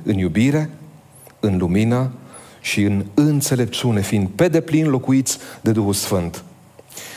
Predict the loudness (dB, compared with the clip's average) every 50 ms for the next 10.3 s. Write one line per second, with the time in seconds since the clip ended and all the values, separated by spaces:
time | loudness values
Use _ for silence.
0 | -18 -20 -4 -2 2 2 4 4 2 2 2 2 2 2 2 0 0 0 2 2
1 | 2 2 2 2 4 4 2 2 2 0 0 0 -2 -4 -2 -2 -2 0 2 2
2 | 0 2 2 2 2 2 2 2 2 2 2 0 2 2 0 2 2 0 2 2
3 | 0 0 0 0 0 2 2 2 2 2 0 0 0 2 2 4 4 2 2 2
4 | -2 -4 -6 -6 -8 -12 -20 -20 -20 -20 -20 -20 -20 -20 -20 -20 -20 -20 -20 -16
5 | -2 0 2 2 4 4 4 4 2 2 2 2 2 2 4 2 0 0 0 2
6 | 0 0 2 4 4 4 4 4 2 2 2 2 2 4 2 2 0 -4 -6 -4
7 | -2 -2 -2 0 2 2 2 0 0 -4 -6 -2 0 2 2 2 2 2 0 -2
8 | -2 -2 0 -2 0 2 2 2 0 0 -2 0 0 2 2 2 2 2 2 2
9 | 0 -2 -2 0 0 0 2 0 0 0 0 0 0 2 2 2 2 2 2 2
10 | 2 2 0 -4 -8 -10